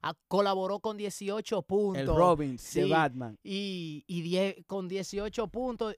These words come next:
Speaker 1: y diez rebotes. Y hundieron a los Detroit Pistons, que Derrick Rose,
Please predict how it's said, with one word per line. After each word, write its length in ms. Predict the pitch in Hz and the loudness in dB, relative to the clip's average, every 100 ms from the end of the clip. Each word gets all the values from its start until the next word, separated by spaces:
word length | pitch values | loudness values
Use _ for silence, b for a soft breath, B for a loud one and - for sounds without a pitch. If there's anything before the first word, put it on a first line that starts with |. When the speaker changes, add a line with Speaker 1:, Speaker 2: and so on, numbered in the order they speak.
| - | -12
Speaker 1:
y 400 | 190 185 170 147 | -12 -10 -10 -12
diez 340 | 139 151 180 185 | -14 -4 -4 -2
rebotes. 580 | 190 151 135 123 120 - _ | -4 -4 -6 -8 -14 -18 _
Y 200 | 208 165 | -8 -4
hundieron 440 | 165 160 196 214 | -4 -2 -2 0
a 80 | 208 | 0
los 160 | 202 - | -2 -4
Detroit 400 | 185 170 220 202 | -8 -6 -4 -4
Pistons, 540 | 220 202 - 170 156 | -2 -4 -4 -8 -8
que 260 | - 220 220 | -2 0 0
Derrick 420 | 202 269 339 339 | 0 0 0 -2
Rose, 600 | 220 262 208 196 208 - | 2 4 4 2 -4 -12